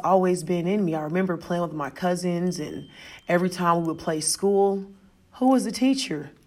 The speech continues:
Ambrosia was the teacher, always. So it was always in me to wanna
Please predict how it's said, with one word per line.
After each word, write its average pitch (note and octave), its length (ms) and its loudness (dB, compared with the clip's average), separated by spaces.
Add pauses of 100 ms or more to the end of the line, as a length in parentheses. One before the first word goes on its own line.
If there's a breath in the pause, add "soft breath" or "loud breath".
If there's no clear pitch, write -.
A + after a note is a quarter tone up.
Ambrosia G3 440 4
was D#3+ 200 -2
the D#3 60 -4
teacher, D#3 460 -8
always. D#3 680 -2 (340 loud breath)
So F#3+ 240 6
it G#3 120 2
was A#3 200 0
always F#3 500 4
in E3+ 220 0
me D#3 160 0
to D#3 160 -6
wanna D3+ 540 -2